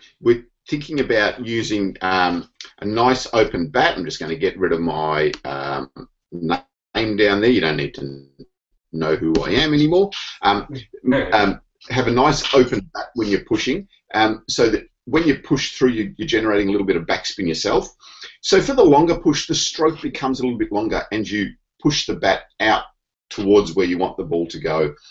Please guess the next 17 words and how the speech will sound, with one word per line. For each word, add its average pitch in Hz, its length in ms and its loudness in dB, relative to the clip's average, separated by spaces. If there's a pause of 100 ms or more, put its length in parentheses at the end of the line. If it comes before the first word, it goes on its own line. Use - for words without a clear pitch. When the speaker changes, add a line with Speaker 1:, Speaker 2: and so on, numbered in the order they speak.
(560)
Speaker 1:
For 240 120 2
the 269 120 2
short 185 520 4
push, - 480 -2 (580)
there's 123 140 -4
a - 40 -10
couple 160 220 2
of 120 80 4
differences. 90 440 -2
One, 123 460 -4 (300)
you 123 120 0
need 175 260 2
to - 80 -14
get - 180 2
the 139 80 -6
ball 117 360 2
as 95 200 -4